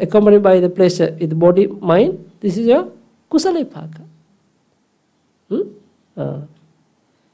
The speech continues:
same way, understand. Uh, unwholesome resultant body consciousness in the only one accompanied by pain.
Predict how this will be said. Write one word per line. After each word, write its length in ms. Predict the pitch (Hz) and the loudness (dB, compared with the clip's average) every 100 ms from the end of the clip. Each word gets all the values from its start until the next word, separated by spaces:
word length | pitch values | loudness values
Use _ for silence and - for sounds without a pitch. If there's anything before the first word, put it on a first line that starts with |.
| _ | _
same 320 | _ 190 185 | _ 2 4
way, 280 | 185 262 403 - 180 | 4 2 0 -8 0
understand. 560 | 156 156 147 127 - - _ _ _ _ 175 | 0 0 -2 -4 -6 -16 _ _ _ _ -4
Uh, 340 | 151 147 160 - - _ _ _ _ _ _ _ _ _ _ _ _ | 0 0 -4 -12 -20 _ _ _ _ _ _ _ _ _ _ _ _
unwholesome 720 | 180 233 247 277 285 277 294 240 | 0 2 4 4 4 4 2 4
resultant 1000 | 208 208 226 226 208 180 165 - - 196 | 2 4 2 4 2 2 -4 -10 -14 2
body 400 | 180 202 240 302 | 2 4 2 0
consciousness 840 | - 185 180 175 208 202 220 240 | 2 2 2 2 2 4 2 0
in 200 | 196 180 | 2 2
the 180 | 180 180 | 0 -2
only 500 | 175 190 262 277 285 | 0 2 2 2 0
one 420 | 240 202 233 285 190 | 2 2 2 -2 -6
accompanied 720 | 165 208 208 208 208 202 196 | -2 0 0 2 2 2 2
by 220 | 233 269 | 0 0
pain. 500 | - 185 131 131 | -4 -4 -4 -6